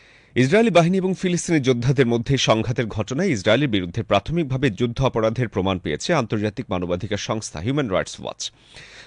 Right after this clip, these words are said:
গত মে মাসে গাজা উপত্যকায় হামলার ঘটনা তদন্ত করে এই তথ্য জানিয়েছে সংস্থাটি। হিউম্যান রাইটস ওয়াচ বলছে, তদন্তে সংঘাত চলাকালে ইসরায়েলি বাহিনীর অন্তত তিনটি বিমান হামলায়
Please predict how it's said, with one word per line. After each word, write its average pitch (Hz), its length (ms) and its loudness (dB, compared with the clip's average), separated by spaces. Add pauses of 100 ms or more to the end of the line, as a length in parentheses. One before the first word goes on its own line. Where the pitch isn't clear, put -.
(100)
গত 120 160 2
মে 139 160 2
মাসে 165 240 0
গাজা 120 320 4
উপত্যকায় 160 520 -2
হামলার 107 360 0
ঘটনা 104 340 -6
তদন্ত 92 380 -4
করে 131 220 -4
এই 135 140 -4
তথ্য 107 260 -6
জানিয়েছে 82 400 -6
সংস্থাটি। - 500 -12 (300)
হিউম্যান 104 220 -2
রাইটস 101 280 0
ওয়াচ 110 240 -2
বলছে, 139 340 -4 (480)
তদন্তে 156 680 2
সংঘাত 143 400 -2
চলাকালে 117 460 0
ইসরায়েলি 117 360 0
বাহিনীর 123 400 0
অন্তত 107 340 -6 (120)
তিনটি 175 260 -2
বিমান 107 300 0
হামলায় 90 360 -6